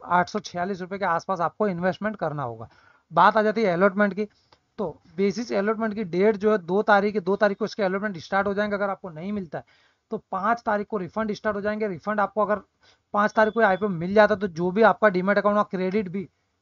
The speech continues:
इसके शेयर्स पाँच तारीख को ही किए जाएंगे। Finally, आईपीओ की लिस्टिंग डेट आप देखेंगे, तो छह तारीख के आसपास आईपीओ लिस्ट हो जाएगा। आप इसमें ट्रेड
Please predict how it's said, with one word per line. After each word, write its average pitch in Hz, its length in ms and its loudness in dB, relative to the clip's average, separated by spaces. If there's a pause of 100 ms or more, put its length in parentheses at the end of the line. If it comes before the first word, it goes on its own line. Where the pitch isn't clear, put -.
इसके 214 260 -8
शेयर्स 208 300 -2
पाँच 196 280 6
तारीख 196 260 4
को 226 100 8
ही 220 60 8
किए 196 220 0
जाएंगे। 147 280 -4
Finally, 190 560 -2 (360)
आईपीओ 214 320 2
की 220 80 0
लिस्टिंग 208 380 2
डेट 208 220 4
आप 214 120 6
देखेंगे, 196 340 -2
तो 220 80 2
छह - 280 0
तारीख 196 280 -4
के 214 100 -10
आसपास 190 340 -10
आईपीओ 175 340 -6
लिस्ट 208 320 -6
हो 160 300 -6
जाएगा। 127 300 -8 (340)
आप 196 140 -2
इसमें 226 240 -2
ट्रेड 214 300 0